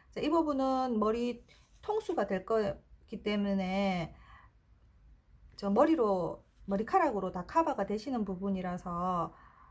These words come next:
너무 예쁘게 하실 필요는 없어요. 자,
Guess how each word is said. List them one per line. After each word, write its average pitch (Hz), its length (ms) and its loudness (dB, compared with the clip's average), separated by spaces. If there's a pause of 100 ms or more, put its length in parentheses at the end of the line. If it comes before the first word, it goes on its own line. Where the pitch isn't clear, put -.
(220)
너무 190 220 0
예쁘게 240 320 -2
하실 254 240 -2
필요는 262 380 -2
없어요. 220 720 0 (3500)
자, 180 420 0